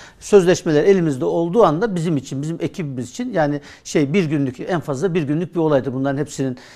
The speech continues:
e, şeylerin maliyetlerini veya işte ne kadar kıyak yapılmış onları çıkarmak. Onlar zor bir şey değil.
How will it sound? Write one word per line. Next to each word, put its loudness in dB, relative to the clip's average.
e, -6
şeylerin 0
maliyetlerini -2
veya -2
işte -8
ne -2
kadar -4
kıyak -2
yapılmış -8
onları -4
çıkarmak. -12
Onlar -10
zor -6
bir -10
şey -8
değil. -12